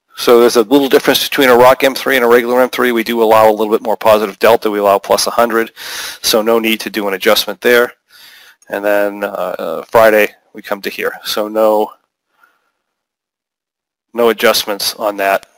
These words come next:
This is what this trade currently looks like here. And that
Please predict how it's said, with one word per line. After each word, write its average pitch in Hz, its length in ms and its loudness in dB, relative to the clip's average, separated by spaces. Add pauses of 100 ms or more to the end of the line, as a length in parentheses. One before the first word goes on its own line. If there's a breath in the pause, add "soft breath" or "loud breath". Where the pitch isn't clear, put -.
(120)
This 113 180 -4
is 104 120 -4
what 107 160 0
this 104 180 -2
trade 98 440 -2
currently 110 440 -4
looks 104 240 -6
like 104 180 -2
here. 165 320 0 (3000 soft breath)
And 113 800 4 (1200 loud breath)
that 117 500 0